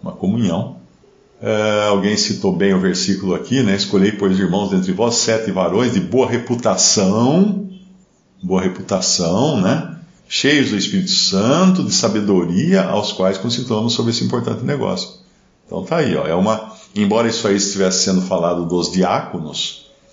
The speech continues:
porque a, a, a Assembleia não escolhe bispos e anciãos como era no passado.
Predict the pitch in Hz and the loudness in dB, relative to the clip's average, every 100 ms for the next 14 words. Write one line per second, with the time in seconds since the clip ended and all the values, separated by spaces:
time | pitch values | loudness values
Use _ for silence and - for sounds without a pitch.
0 | - - _ - 92 113 101 90 - - | -18 -18 _ -2 0 2 2 2 -2 -10
1 | - - _ _ - 87 82 80 - - | -20 -20 _ _ -6 -2 0 0 -2 -2
2 | 95 - 113 95 127 156 139 190 190 - | -2 0 2 2 2 0 2 2 2 0
3 | 120 131 135 92 113 143 - 101 92 107 | 2 2 0 0 0 0 0 -2 0 0
4 | 107 - 113 117 135 131 123 123 - 147 | 0 0 0 0 -2 0 0 0 -2 0
5 | - 82 - | 0 -2 -4